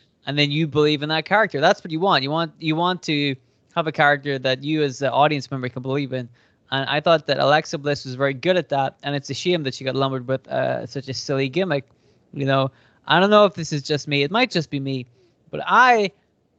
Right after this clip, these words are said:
I'm not, and this is, you know, me, I'm an old, I'm an old fogey, you know me with my opinions on wrestling,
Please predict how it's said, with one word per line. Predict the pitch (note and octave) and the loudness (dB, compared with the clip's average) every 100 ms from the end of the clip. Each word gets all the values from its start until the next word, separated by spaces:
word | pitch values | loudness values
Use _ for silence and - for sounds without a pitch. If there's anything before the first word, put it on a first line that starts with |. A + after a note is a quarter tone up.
| _ - | _ -6
I'm | E3+ F3 | -4 -2
not, | F#3 F#3 | 2 2
and | E3+ G3 | 2 -2
this | F3 | -4
is, | D3 | -6
you | D#3+ F3 | -4 0
know, | C#3 | 0
me, | C#3+ D3+ | 0 2
I'm | D#3 E3 | 2 2
an | |
old, | C#3+ C#3+ C#3+ C3 - _ _ _ _ | 2 4 2 -2 -10 _ _ _ _
I'm | D#3+ D3+ | -4 2
an | |
old | D3 C3+ | 2 2
fogey, | - D3 C3+ C3 | 0 0 0 -2
you | C3 C3 D3 | -4 -4 -2
know | C#3+ C3+ | -2 -2
me | C3+ C3+ | -2 -2
with | C3+ | -2
my | C3 C#3 | -2 0
opinions | C3 - D3 C#3+ C3 | 0 0 0 0 0
on | C3+ | 2
wrestling, | C#3 C3+ C#3 C3+ | 4 2 2 -4